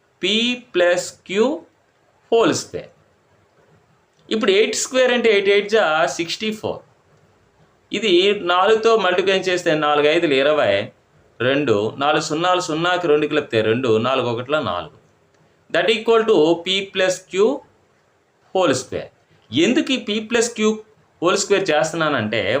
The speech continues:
వాడు అడిగింది ఏంటంటే, ఆ రెండు సంఖ్యల మొత్తం అన్నాడు. అంటే, P plus Q వాల్యూ కనుక్కోవడం కోసం ఇదంతా కూడా కంప్లీట్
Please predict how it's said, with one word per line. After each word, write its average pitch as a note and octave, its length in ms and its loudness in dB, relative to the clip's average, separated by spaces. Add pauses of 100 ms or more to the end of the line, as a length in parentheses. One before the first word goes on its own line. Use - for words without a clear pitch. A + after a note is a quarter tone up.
వాడు C#3 200 2
అడిగింది A3 360 0
ఏంటంటే, F#3 320 -2 (160)
ఆ B2+ 40 0 (180)
రెండు A#3 280 -2 (120)
సంఖ్యల G#3+ 460 2 (140)
మొత్తం D#3+ 360 0
అన్నాడు. F3 260 0 (380)
అంటే, E3+ 160 0 (180)
P G3+ 120 -2 (180)
plus B3 220 0 (120)
Q A3 260 0
వాల్యూ G#3+ 240 2 (100)
కనుక్కోవడం A3+ 540 2
కోసం G#3+ 240 0
ఇదంతా E3 340 2
కూడా E3+ 200 2
కంప్లీట్ D3 300 -2